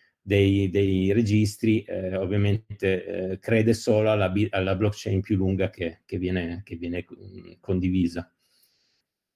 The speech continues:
Quindi se cambio tutti, tutti i dati in un blocco corrompo tutti, eh, successivi e quindi tutta la blockchain. Eh, allora,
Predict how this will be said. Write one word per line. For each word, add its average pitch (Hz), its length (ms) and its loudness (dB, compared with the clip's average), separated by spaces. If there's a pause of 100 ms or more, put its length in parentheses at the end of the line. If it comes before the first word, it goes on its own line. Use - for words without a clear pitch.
(100)
Quindi 123 260 10
se 113 140 4
cambio 135 320 6
tutti, 120 580 -2
tutti 139 240 0
i 151 40 0
dati 113 340 4
in 143 60 6
un 160 120 6
blocco 127 320 4
corrompo 101 400 2
tutti, 101 600 -2
eh, 104 260 -8
successivi 107 920 -2
e 98 200 -12
quindi 104 280 2
tutta 98 260 -2
la 87 60 0
blockchain. 87 560 -4 (600)
Eh, 101 260 -4
allora, 110 340 2